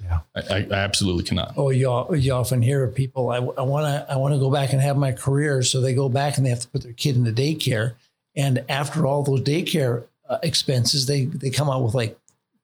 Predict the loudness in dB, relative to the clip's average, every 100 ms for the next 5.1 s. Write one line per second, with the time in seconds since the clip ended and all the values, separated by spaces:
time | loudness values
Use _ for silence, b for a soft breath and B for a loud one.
0 | _ -2 0 2 2 2 0 0 0 0
1 | 2 4 4 2 2 0 0 0 -2 -2
2 | 0 0 0 -2 -4 -12 _ _ _ -2
3 | 0 0 0 0 0 0 0 0 -2 -2
4 | -4 0 2 4 2 2 2 4 4 4